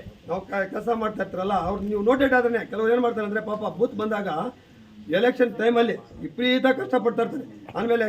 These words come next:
ಎಲೆಕ್ಷನ್ ಆಗಿದ ತಕ್ಷಣ ಹೊರ್ಟೋಗ್ತಾರೆ ಅವರು. ಆ, ಅವ್ರದ್ದೇನೋ ಕೆಲಸಗಳ ಕಾರ್ಯಕ್ರಮ ಹೊರ್ಟೋಗಿರ್ತಾರೆ, ಅವ್ರು ಕಾಣೋದೇ ಇಲ್ಲ. ಅವ್ರ ಲೀಡರ್ಗೂ ಕಾಣಲ್ಲ. ಯಾವನೋ ಒಬ್ನು ಏನೋ ಕೆಲಸ ಮಾಡ್ದಿರೋನು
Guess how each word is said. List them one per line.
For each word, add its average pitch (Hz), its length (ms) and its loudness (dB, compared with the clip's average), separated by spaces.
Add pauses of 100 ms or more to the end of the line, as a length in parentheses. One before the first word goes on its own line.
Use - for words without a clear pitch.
(100)
ಎಲೆಕ್ಷನ್ 247 280 2
ಆಗಿದ 240 200 0 (120)
ತಕ್ಷಣ 240 200 0
ಹೊರ್ಟೋಗ್ತಾರೆ 233 480 2
ಅವರು. 196 280 0 (460)
ಆ, - 20 -2 (920)
ಅವ್ರದ್ದೇನೋ 220 340 4
ಕೆಲಸಗಳ 214 320 -4
ಕಾರ್ಯಕ್ರಮ 208 400 -4
ಹೊರ್ಟೋಗಿರ್ತಾರೆ, 190 440 -4
ಅವ್ರು 185 140 -6
ಕಾಣೋದೇ 226 340 4
ಇಲ್ಲ. 185 80 -2 (300)
ಅವ್ರ 233 200 6
ಲೀಡರ್ಗೂ 285 420 4
ಕಾಣಲ್ಲ. 233 300 4 (560)
ಯಾವನೋ 269 580 4
ಒಬ್ನು 233 220 4 (760)
ಏನೋ 262 140 6
ಕೆಲಸ 220 240 -2 (120)
ಮಾಡ್ದಿರೋನು 226 480 2